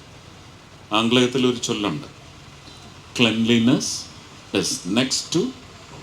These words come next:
godliness. Cleanliness is next to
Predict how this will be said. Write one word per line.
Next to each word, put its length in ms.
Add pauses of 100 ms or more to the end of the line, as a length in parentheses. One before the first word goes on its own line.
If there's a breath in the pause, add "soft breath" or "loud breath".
(3500)
godliness. 920 (1200)
Cleanliness 1000
is 320
next 440
to 240